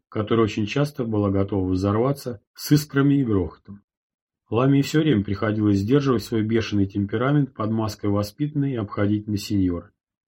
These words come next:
Все попытки Василиска примирить жену и друга заканчивались полным провалом. «Учти, дружище, брак тебя погубит», то ли в шутку, то ли всерьёз сказал сеньор де Турсека.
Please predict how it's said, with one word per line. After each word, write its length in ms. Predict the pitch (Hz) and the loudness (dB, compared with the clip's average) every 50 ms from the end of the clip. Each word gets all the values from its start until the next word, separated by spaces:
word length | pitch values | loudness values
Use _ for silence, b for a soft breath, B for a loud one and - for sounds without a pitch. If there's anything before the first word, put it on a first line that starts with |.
| _ _ _ _ _ | _ _ _ _ _
Все 200 | - - 120 110 | -4 -2 0 2
попытки 400 | 113 110 101 - 104 101 - 107 | 2 2 2 0 -2 -2 0 0
Василиска 580 | 104 104 101 - 113 107 107 98 - - - | 0 0 0 0 0 2 0 0 -2 -4 -8
примирить 460 | 95 - 107 107 107 107 104 101 98 92 | -8 -4 -2 0 0 2 2 2 0 0
жену 340 | 92 95 95 92 95 92 | 0 0 0 2 2 2
и 60 | 92 92 | 2 0
друга 340 | 104 113 135 135 135 135 | 0 0 0 0 0 0
заканчивались 800 | 117 110 104 101 - 117 120 123 - - 123 123 127 127 131 - _ _ | 0 0 -2 -2 -2 -2 -2 -2 -4 -4 -4 -2 -2 -4 -4 -8 _ _
полным 300 | - 104 98 98 101 95 | -6 -2 -2 0 0 -2
провалом. 560 | 98 - 101 95 92 90 87 85 82 85 90 _ _ _ _ _ _ _ _ _ _ _ _ _ _ _ _ _ _ _ | -2 -4 -2 -2 -2 -2 -4 -6 -8 -10 -16 _ _ _ _ _ _ _ _ _ _ _ _ _ _ _ _ _ _ _
«Учти, 340 | - 110 104 101 - 135 135 | 0 0 2 4 4 4 6
дружище, 580 | 127 131 131 127 120 120 123 123 120 - - 120 | 8 8 6 6 6 4 2 2 0 0 -2 0
брак 320 | 107 107 104 127 147 147 | 0 0 0 0 0 -2
тебя 220 | - - 104 101 90 | -4 -4 -2 -2 -2
погубит», 560 | - - 92 87 87 92 95 90 90 - - _ _ _ _ _ _ _ | -4 -6 -6 -2 -2 0 0 0 -2 -6 -8 _ _ _ _ _ _ _
то 100 | - 113 | -2 2
ли 100 | 107 107 | 4 4
в 60 | 101 - | 4 2
шутку, 320 | - 113 101 101 - 101 | 2 -2 -2 -2 -4 -6
то 140 | - - 98 | -4 -2 0
ли 80 | 95 | -2
всерьёз 460 | 90 - - 101 98 107 117 139 151 147 | -2 0 0 0 2 4 4 2 2 0
сказал 360 | - - 104 95 98 104 101 | -4 -4 -2 -2 0 0 0
сеньор 380 | 98 - 101 95 95 95 92 | -2 -2 0 0 0 0 0
де 80 | 90 90 | -2 -2
Турсека. 600 | 87 - 98 90 - - - 90 90 - 90 - | -4 -6 -6 -8 -8 -8 -8 -8 -8 -10 -14 -18